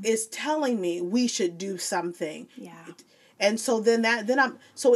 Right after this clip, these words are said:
Speaker 1: even if I don't end up doing anything, I've, I've still created stress inside my body.
Speaker 2: Yeah, yeah.
Speaker 1: Because I'm at odds. Part of me wants to rest. Part of me thinks that I should be doing something because that's what's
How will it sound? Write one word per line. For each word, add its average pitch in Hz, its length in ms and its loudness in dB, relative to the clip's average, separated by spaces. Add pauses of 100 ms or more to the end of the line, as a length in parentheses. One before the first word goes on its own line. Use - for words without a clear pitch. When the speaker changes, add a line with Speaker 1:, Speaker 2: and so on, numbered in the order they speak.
Speaker 1:
even 330 240 2
if 370 100 0
I 254 140 2
don't 214 340 0
end 226 140 2
up 175 140 -6
doing 247 260 -2
anything, 175 600 -4 (580)
I've, 277 240 4 (340)
I've 262 180 6
still 330 240 0
created 240 480 0
stress - 480 -4
inside 180 400 -2
my 143 200 -10
body. 156 520 -2
Speaker 2:
Yeah, - 220 -12 (220)
yeah. 196 180 -4
Speaker 1:
Because 190 340 -2 (160)
I'm 220 280 2
at 160 160 -4
odds. - 520 -4 (920)
Part 262 260 6
of 320 80 2
me 277 100 2
wants 247 380 0
to 170 120 -4
rest. 196 560 0 (380)
Part 269 260 2
of 285 60 0
me 247 120 0
thinks 202 440 -6
that 170 340 -4
I 196 120 0
should 180 220 -4
be 170 100 -6
doing 254 360 -4
something 185 360 -4
because 170 340 -6
that's 190 300 -2
what's 185 220 -6